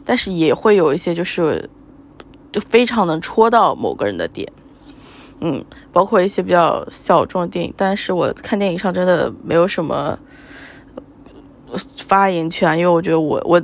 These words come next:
反正从来不自-，自称自己是个爱看电影的人。嗯，然后我，我就觉得，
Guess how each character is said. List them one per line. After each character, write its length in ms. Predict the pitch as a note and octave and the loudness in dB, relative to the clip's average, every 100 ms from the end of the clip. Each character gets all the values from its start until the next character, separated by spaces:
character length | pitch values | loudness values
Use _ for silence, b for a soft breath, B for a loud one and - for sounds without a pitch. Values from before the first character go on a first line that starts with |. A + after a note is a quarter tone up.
| - G3 | 0 0
反 200 | G#3 G3 | 2 2
正 80 | |
从 180 | G3 A3 | 0 2
来 100 | G3 | 2
不 140 | G3 G3+ | 2 -2
自-， 200 | G3 E3+ | 0 -2
自 240 | - G#3+ G3 | 0 0 0
称 320 | - G#3 F#3+ | 0 0 0
自 100 | G3+ | 0
己 80 | F#3 | -2
是 160 | - | 0
个 100 | F#3 | 0
爱 200 | - F#3 | 2 2
看 220 | F#3+ A3+ F#3+ | 2 -2 -2
电 120 | F#3 | -4
影 120 | C#3+ | -4
的 160 | B2 G#2+ | -6 -4
人。 240 | F#2+ G#2+ - B B B B B - | -4 -8 -12 B B B B B -10
嗯， 280 | E3+ E3 C3 F3+ - - - - - - - - B B B B B B B - - - - - - - - - - | -6 -6 -6 -14 -20 -20 -20 -20 -20 -20 -20 -20 B B B B B B B -20 -20 -20 -20 -20 -20 -20 -20 -20 -4
然 220 | - F3+ | 0 0
后 880 | G3 G3+ F3+ E3 D#3 D3+ C#3+ - - - - | 2 2 4 4 0 -2 -4 -8 -12 -20 -10
我， 380 | D2 C#3+ F2 D2 | -4 -2 -2 0
我 100 | C#3+ | 2
就 120 | G3+ | 2
觉 240 | G3 F#3+ | 2 0
得， 480 | E3 F3 E3+ E3 - | 2 4 4 4 0